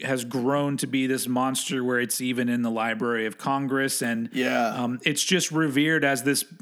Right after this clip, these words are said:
Speaker 1: overall classic. But in the story of the trajectory of Metallica and musically where they were going,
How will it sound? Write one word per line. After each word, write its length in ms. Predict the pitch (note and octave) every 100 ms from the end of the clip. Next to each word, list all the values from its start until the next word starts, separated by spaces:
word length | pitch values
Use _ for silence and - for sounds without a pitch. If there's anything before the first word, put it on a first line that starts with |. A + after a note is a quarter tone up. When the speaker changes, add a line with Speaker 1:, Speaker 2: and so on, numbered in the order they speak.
| A2+ -
Speaker 1:
overall 540 | C#3+ C3+ C#3 B2+ A#2+
classic. 720 | - F3 G#3+ G3+ - G#2 B2
But 280 | D3+ C#3 - - - - _ _ _ _ -
in 220 | F3 F3+
the 100 | D3
story 600 | - - A#3 B3+ A#3 F3+
of 180 | D#3+ C3
the 80 | D3
trajectory 880 | - C#3+ A2 F3+ F#3+ - C#3+ C3+ B2
of 120 | A2+
Metallica 800 | A2+ - B2 A#2+ A2+ B2 G#2 G2+ _ _ _ _ -
and 420 | C3+ A#2+ A#2+ G#2+ - -
musically 640 | C#3 B2+ D3+ F#3+ D3+ D3 C3
where 340 | A#2 C3+ C#3+
they 140 | C#3 C3+
were 220 | B2 A2+
going, 540 | B2 C3+ D#3 F3 F#3+